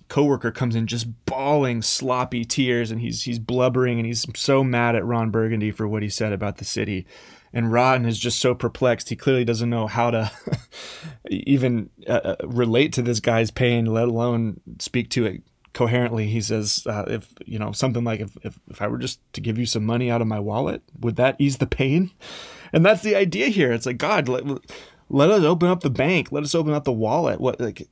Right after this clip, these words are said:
what more could you ask? We'll give you, we'll give you an abs-, absurd amount of money." And Micah's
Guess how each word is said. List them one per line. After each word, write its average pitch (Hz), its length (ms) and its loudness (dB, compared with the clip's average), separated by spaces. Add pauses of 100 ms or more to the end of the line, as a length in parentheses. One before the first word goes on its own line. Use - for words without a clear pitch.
(140)
what - 200 2
more 151 160 2
could 147 180 -2
you 127 80 2
ask? 143 180 0
We'll 127 80 -2
give 165 200 0
you, 127 220 2
we'll 127 140 -2
give 143 220 0
you 117 260 0 (260)
an 127 120 0
abs-, 139 540 0
absurd 131 720 2
amount 110 340 -2
of 98 60 -6
money." 104 440 -6 (2250)
And 123 160 0
Micah's 135 600 0